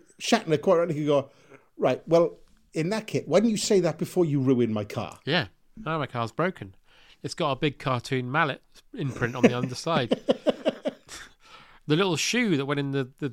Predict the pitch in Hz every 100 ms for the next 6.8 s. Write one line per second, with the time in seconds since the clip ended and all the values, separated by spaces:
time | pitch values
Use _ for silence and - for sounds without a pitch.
0 | - 135 127 180 180 - - _ - 143
1 | 135 135 143 156 175 160 - 101 - _
2 | - - - - - - - - - -
3 | - - - _ - - 120 90 60 60
4 | - - - - 185 175 233 190 - 220
5 | - 190 170 160 160 175 170 147 143 131
6 | 214 147 139 131 - - 117